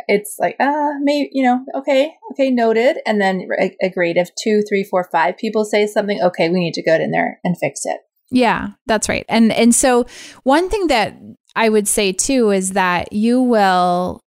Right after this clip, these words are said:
Speaker 2: not only need this feedback in this first version of a course, you may need to beta launch more than one time. Um, if there's a lot of suggested feedback when you launch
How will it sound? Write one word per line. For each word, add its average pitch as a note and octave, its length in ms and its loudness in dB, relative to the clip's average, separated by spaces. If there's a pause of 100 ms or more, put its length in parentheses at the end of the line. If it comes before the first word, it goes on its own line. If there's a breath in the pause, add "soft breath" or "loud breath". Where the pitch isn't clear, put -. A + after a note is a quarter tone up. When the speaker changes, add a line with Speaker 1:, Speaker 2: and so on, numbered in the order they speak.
Speaker 2:
not A#3+ 360 2
only A#3 400 4
need F#3 380 0
this F#3+ 240 0
feedback G#3 880 -2 (200)
in G3+ 140 4
this F#3+ 200 2
first F3+ 380 -2
version F3+ 420 -6
of F3 140 -4
a F3+ 60 -8
course, F#3+ 440 -2
you A3 80 2
may G3+ 200 4
need G#3+ 140 2
to A3 100 2
beta F#3 280 2
launch E3+ 360 0
more F3 180 2
than F3 220 -2
one E3 200 -2
time. A3 640 0 (480 loud breath)
Um, F#3 180 0
if F#3 140 0
there's G3 200 0
a F#3+ 60 2
lot F3 520 2
of F3+ 100 -2
suggested F3 720 -2
feedback F3 600 -2
when F#3 100 2
you F3 140 2
launch E3 400 -2